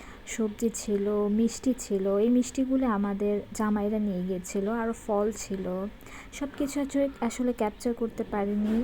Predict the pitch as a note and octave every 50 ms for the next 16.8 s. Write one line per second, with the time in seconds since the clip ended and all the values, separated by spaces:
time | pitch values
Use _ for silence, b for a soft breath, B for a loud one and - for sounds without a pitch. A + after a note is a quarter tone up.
0 | C4+ - - G#3 G#3 G#3+ - - B3+ B3 A#3 A3 G#3+ A3 G#3+ G#3+ G#3+ A3 - G#3+
1 | G#3+ G#3+ G#3 G#3 - - A3 G#3+ G#3+ A3 A3 - A#3 G#3+ G#3 G#3+ G#3+ G#3+ A3 G#3+
2 | - A3+ G3+ - - - G3+ G3 G3+ G#3 G#3 G3+ G3+ G#3 G#3 G#3+ G#3+ - - -
3 | G#3 G3+ - - G#3+ G#3 G#3 B3 A3+ A#3 B3+ C4+ C4+ A#3+ G#3+ G3 G3 G3+ G3 -
4 | G#3 G#3 G#3+ G#3 - - A3 G#3 G#3 A3 G#3+ G#3 - G#3 G3+ G3+ G3+ - G#3 G3+
5 | G3 G3+ G3 G3 - G#3+ G#3+ G3+ F#3+ F#3+ F#3+ G3 G3+ G3+ G#3 G3 - G#3 G3+ -
6 | G3+ G3+ G#3 G#3 - - G#3+ G#3 G#3 - - - B B B B B B B B
7 | B - - A3+ - - - A#3+ A#3 - - A#3 A#3 A3+ A3+ - - G3+ G3+ -
8 | - - G#3 G#3 - G#3+ G3+ - A3 G3+ - G3+ G3 G3 F#3+ F#3 F#3+ G3 A3 C4+
9 | C#4 - - - - - - - - - - - - - - - - - - -
10 | - - - - C4 B3+ B3+ - - C4+ C4+ C4 C4 B3+ - - - A#3 A3+ A3+
11 | A3+ A3+ A3 A3+ - - - A3+ G#3 G#3 G#3 G#3 - - A3+ G#3 A3 A3 G#3+ A3
12 | A3 A3 G#3+ A3 - - - - G#3+ - A#3+ A3+ - - - G#3+ G3+ G3+ - -
13 | - G#3+ G#3+ - - - - - - G3+ G3+ G#3+ G3+ G3+ - G3+ G3+ G3+ G3 -
14 | A3 G#3 G#3+ - - A#3+ A#3 A3 G#3+ G3+ G3+ - - A#3 A#3 B3 B3+ A3+ A3+ G#3
15 | - - - - A3+ A3 - A3+ G#3+ - A3 G#3+ G#3 G#3 G3+ G#3+ G3+ G3+ G3 G3+
16 | G#3 G#3 G3+ G3+ - - - A3+ G#3+ A3+ G#3 G3+ G3+ G#3 A#3 C4+